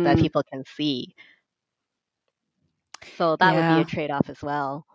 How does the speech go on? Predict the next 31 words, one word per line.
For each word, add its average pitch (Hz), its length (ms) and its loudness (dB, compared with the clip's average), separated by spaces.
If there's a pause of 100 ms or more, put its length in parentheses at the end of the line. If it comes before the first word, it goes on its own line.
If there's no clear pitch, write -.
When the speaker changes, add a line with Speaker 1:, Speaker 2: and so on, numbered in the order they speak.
(360)
Speaker 1:
being, 156 260 -10
making 214 240 -4
sure 233 140 -2
the 202 80 -2
top - 320 0
half - 260 -2
of 147 120 -14
your 147 100 -10
face 139 340 -10
looks 143 240 -10
good. - 240 -14 (140)
<laughs> - 460 -2 (400)
And 202 80 -2
then 196 80 2
you 196 80 2
might 202 140 2
be 196 140 0
like 180 220 4
Anne, 160 280 2
and 156 120 -6
then 156 120 -4
when 151 100 -6
you 151 80 -8
take 165 160 -6
off 147 160 0
your 151 120 -6
bottom 147 280 -4
half 139 300 -2
and 147 120 -8
that's 135 200 -4
not 135 200 -8